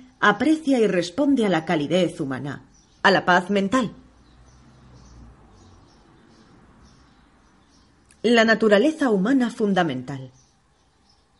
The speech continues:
Si observamos la naturaleza humana fundamental, vemos que nuestra naturaleza no es de carácter agresivo, sino dócil.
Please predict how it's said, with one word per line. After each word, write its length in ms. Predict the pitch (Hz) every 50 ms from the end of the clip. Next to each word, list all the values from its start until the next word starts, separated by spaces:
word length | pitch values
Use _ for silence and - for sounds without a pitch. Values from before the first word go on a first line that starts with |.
| _ _ _ _ _ _ _ _ _ _ _ _ _ _ _ _ _ _ _ - 214
Si 200 | 208 - 269 262
observamos 600 | 247 247 - - 262 247 254 339 330 320 320 - 240
la 100 | 220 208
naturaleza 640 | 190 185 185 185 170 143 151 180 208 208 - 202 180
humana 400 | 170 160 160 185 208 208 190 180
fundamental, 800 | 180 - 190 190 185 175 160 143 143 - 202 208 196 175 175
vemos 420 | 180 175 208 214 214 202 196 196 -
que 120 | - 190
nuestra 380 | 165 151 123 127 - - 180 156
naturaleza 640 | 151 170 160 196 196 202 202 190 180 175 - 214 208
no 160 | 190 156 147
es 120 | 156 156
de 80 | 175 165
carácter 540 | - 143 151 165 170 170 - 175 165 156 110
agresivo, 600 | 127 151 147 147 143 - 233 240 160 135 143 156
sino 320 | 151 - 233 226 214 208
dócil. 520 | 220 285 269 - - 151 143 - - -